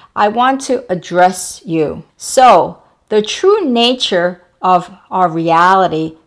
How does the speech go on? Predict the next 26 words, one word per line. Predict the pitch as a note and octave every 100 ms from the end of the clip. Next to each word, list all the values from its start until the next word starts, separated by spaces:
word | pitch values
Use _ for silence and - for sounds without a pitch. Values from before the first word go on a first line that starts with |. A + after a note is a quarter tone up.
| -
the | F#3
true | - - E4+
nature | C4+ G#3+ A#3 A#3 G3+ F3+ -
of | F3 E3+
our | E3+ E3+
universal | D#3+ G#3+ A#3+ G#3 F3 F#3+ F#3 C3+ -
existence | D#3+ C#3 F#3+ G#3 - D#3+ D#3+ - _ _ _ -
is | G3 F3+
that | F#3+ F#3 -
we | F#3 B3+ C4 -
are | F#3+ F#3 F#3 F#3
never | F3 F3 F3+ E3+ F3 F3+ _ -
alone. | E3+ D#3 D#3+ D#3+ D#3 E3+ E3+ _ _ _ _ _
Why? | F3 G3+ G#3+ G3 D#3+ F3 - _ _ -
Because | A3 G#3+ A3 F#3+
we | G#3 C#4+
are | C#4+ C4
these | A3 G#3 -
spiritual | - - C#4 C#4 C#4 - G3 - -
energies | G3+ A3+ A#3 G#3 F3 D#3+ E3 F3 - _ _ _ -
that | G3+
are | G3
connected | G3+ B3 A#3+ B3 C4+ C4 A3+ F#3+
with | F#3+ F#3+ -
everyone | A3 A#3+ C4+ A#3 G#3 G3+ G#3 _ _
and | F#3+ F#3